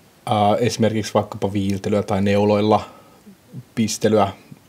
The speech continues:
jotka ainakin normaalisti koetaan hyvin kivuliaiksi asioiksi.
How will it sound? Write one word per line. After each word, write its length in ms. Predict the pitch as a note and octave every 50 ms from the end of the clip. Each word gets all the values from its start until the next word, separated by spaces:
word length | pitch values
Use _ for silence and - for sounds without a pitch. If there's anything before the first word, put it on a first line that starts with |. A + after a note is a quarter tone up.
| _ _ _ _ _ _ _ -
jotka 240 | A2 G#2 - - A2+
ainakin 260 | A#2 A2+ - - C3
normaalisti 480 | C3+ C3+ C3 A#2 A2+ A2 G#2+ - A2 - -
koetaan 540 | - A#2+ A2 G#2 - - G#2+ G#2+ G#2+ G#2+ G2+
hyvin 160 | A2+ A2+ G#2+
kivuliaiksi 680 | - C3 B2+ C3 B2 A2+ G2+ F#2 E2 E2 - - - G2+
asioiksi. 500 | - - G#2 G2+ G2 G2 F#2 - -